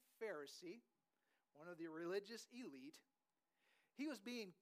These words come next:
carefully watched. In other words, he's being scrutinized. There in front of him was a man suffering from dropsy. Jesus asked the Pharisees, the, and the experts in the law, "Is it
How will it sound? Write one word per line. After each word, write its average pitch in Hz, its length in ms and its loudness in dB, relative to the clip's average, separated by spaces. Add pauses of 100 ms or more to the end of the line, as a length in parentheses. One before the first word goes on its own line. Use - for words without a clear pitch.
carefully 294 800 0 (320)
watched. 180 560 2 (340)
In 175 60 -8
other 202 160 -4
words, 190 160 -2
he's 170 240 -12
being 185 320 -6 (400)
scrutinized. 127 800 -10 (1040)
There 302 320 6
in - 80 0 (160)
front 285 180 2
of 156 140 -2
him 170 160 -4
was 175 180 -2
a 175 220 0
man 214 320 2
suffering 233 560 -2 (100)
from 185 300 -6
dropsy. 196 560 -2 (1200)
Jesus 247 380 0
asked 226 240 2
the 185 160 -8
Pharisees, 214 720 0
the, 160 80 -4 (160)
and 156 160 -4
the 247 180 -2
experts 180 460 -2
in 196 160 -6
the 226 80 -2
law, 135 400 -4 (960)
"Is 330 220 0
it 392 100 2